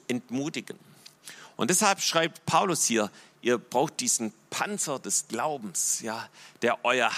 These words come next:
Herz und eure Emotionen, euer Innerstes beschützt. Und diesen Panzer des Glaubens, auf den, den sollen wir ständig tragen. Ja. Und der soll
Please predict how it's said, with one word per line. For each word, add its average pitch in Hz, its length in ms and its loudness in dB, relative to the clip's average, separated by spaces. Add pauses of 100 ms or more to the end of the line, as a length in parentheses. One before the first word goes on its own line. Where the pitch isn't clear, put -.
Herz 135 560 4
und 110 220 0
eure 113 320 2
Emotionen, 120 720 4 (100)
euer 120 300 4 (160)
Innerstes 202 800 4 (260)
beschützt. - 760 2 (1400)
Und 123 200 0
diesen 170 340 4
Panzer 214 400 4
des 175 260 2
Glaubens, 156 480 4
auf - 140 -4
den, 139 240 2 (260)
den 127 120 2
sollen 143 220 4
wir 117 120 6
ständig 165 800 2
tragen. 143 500 0 (640)
Ja. - 120 -14 (520)
Und 131 420 4 (120)
der 131 100 4
soll 165 420 6